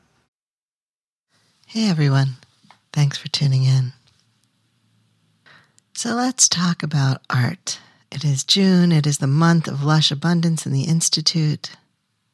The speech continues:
And I think one of the weirdest things in our society is the way that we try to gatekeep art. Not just paintings, although yes, paintings,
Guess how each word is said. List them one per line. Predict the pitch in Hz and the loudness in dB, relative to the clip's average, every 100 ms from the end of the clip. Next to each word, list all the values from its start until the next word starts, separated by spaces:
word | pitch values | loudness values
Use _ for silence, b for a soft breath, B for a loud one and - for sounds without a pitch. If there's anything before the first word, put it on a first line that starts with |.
| _ _ _ _ _ _ _ _ _ _ _ _ - | _ _ _ _ _ _ _ _ _ _ _ _ -8
And | - 151 | -6 -2
I | 160 147 | 2 2
think | - - 220 220 - 170 | 0 -2 -2 -2 -6 0
one | 165 156 | 2 2
of | 151 147 | 2 0
the | 147 | -2
weirdest | 143 151 160 185 208 226 220 - - | -2 0 2 2 0 -2 -2 -2 -2
things | 156 160 160 160 165 | -2 0 0 -2 -4
in | - | -2
our | 139 139 135 | 0 0 -2
society | 143 - 147 175 180 175 165 160 | -4 -2 0 2 2 0 0 0
is | 185 147 | -2 -2
the | 143 | -2
way | 147 175 180 180 | 0 2 2 2
that | 170 - | -2 -4
we | 147 | -6
try | 143 - 180 185 180 180 | -6 -4 -2 0 0 0
to | 151 | -4
gatekeep | 147 - - - - 143 139 - b b b b b _ - | -4 -4 -4 -8 -8 -8 -8 -14 b b b b b _ -4
art. | - - - B B B - | -4 -4 -14 B B B -2
Not | 175 196 - _ - | 2 2 -2 _ -4
just | 165 160 151 - - - _ _ _ _ - | 2 2 2 0 -4 -8 _ _ _ _ -4
paintings, | 131 123 127 131 180 - - | -2 0 -2 0 -2 -6 -4
although | 156 143 143 135 | 0 2 2 2
yes, | 135 127 135 - - | 0 0 0 0 -2
paintings, | - - 135 127 127 143 180 - | -2 -2 0 0 -2 -2 -6 -8